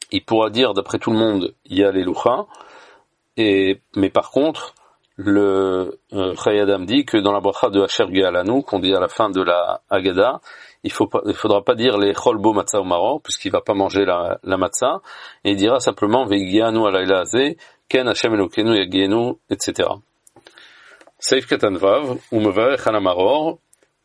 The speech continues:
et ensuite on fait la bracha sur le Maror, Vetovlo Bacharoset, et on le trempe dans la Charoset. Ou Leinyan Netila Shenit Kesherotse Ligmor Seudato,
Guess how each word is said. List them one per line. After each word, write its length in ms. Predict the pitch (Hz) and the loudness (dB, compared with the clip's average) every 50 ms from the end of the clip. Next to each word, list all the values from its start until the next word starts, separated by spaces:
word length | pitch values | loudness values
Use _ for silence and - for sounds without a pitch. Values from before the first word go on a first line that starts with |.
| _ - | _ 0
et 320 | 113 113 123 127 131 123 - - | 2 2 2 2 0 -2 -2 -4
ensuite 340 | 117 104 - - 131 120 - | -4 -4 -2 -2 -2 -2 -2
on 60 | 107 | -2
fait 120 | - - | 0 0
la 80 | 104 98 | 0 2
bracha 280 | 95 95 - - 117 | 0 0 0 0 -2
sur 280 | 104 - - 107 98 92 | -2 0 -2 -2 0 0
le 360 | 92 92 90 87 - - - - _ _ | 0 0 0 0 -2 -4 -10 -14 _ _
Maror, 540 | 98 92 90 85 87 95 120 139 151 147 127 - - _ _ _ _ _ _ _ _ _ - | -4 -4 -2 0 2 0 0 0 -2 -6 -10 -14 -20 _ _ _ _ _ _ _ _ _ -4
Vetovlo 480 | 98 107 104 - 127 120 110 131 147 | -4 -4 -2 0 0 0 2 0 2
Bacharoset, 560 | 127 120 104 - 113 101 95 - - 131 135 131 - | 2 0 0 2 0 0 0 0 0 0 0 0 0
et 40 | 113 | 0
on 100 | 107 101 | 0 0
le 80 | 92 | 0
trempe 200 | - - 131 123 | 0 -2 -2 0
dans 100 | 107 98 | 2 0
la 60 | 87 | 0
Charoset. 460 | - - 117 98 90 85 - - - - _ _ _ _ _ _ - - - - - - _ | 0 0 0 0 0 -2 -4 -6 -8 -8 _ _ _ _ _ _ -20 -20 -20 -20 -20 -10 _
Ou 100 | 110 104 | -2 0
Leinyan 320 | 104 104 110 120 139 156 | 0 2 2 2 0 2
Netila 340 | 151 139 113 - 127 131 131 | 2 0 0 0 0 0 0
Shenit 320 | 123 - 123 110 120 135 | 0 0 0 0 2 0
Kesherotse 500 | 120 - - 92 - - 101 95 - - | 0 -2 -4 -2 0 0 0 0 0 0
Ligmor 340 | 135 113 104 98 110 117 110 | 0 0 0 0 0 0 0
Seudato, 600 | - - 104 101 92 90 87 - 101 95 104 107 | 0 0 -2 0 0 0 0 0 0 0 0 -2